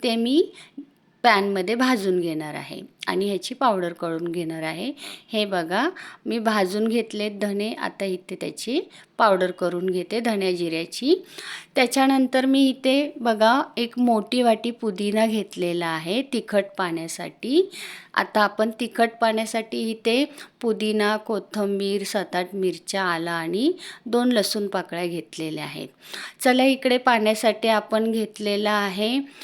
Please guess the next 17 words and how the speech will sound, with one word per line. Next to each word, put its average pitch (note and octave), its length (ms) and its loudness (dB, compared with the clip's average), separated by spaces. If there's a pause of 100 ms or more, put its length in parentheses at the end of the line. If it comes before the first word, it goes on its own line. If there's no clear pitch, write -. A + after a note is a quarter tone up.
(220)
अ, G3 300 2 (160)
अर्ध G3 280 2
लिंबू G#3 460 2
घेतलेला G3 600 0
आहे, F3+ 480 2 (260)
मीठ G3+ 360 0
घेतलेला F#3 680 -2
आहे, F3 440 -2
चाट F3+ 360 2
मसाला F#3+ 480 -2
घेतलेला F3 580 -4
आहे, E3 380 -6
इथे F#3 360 -6
जलजिरा F3 500 0
पावडर E3+ 400 -4
घेतलेली E3+ 540 -4
आहे, E3 400 -8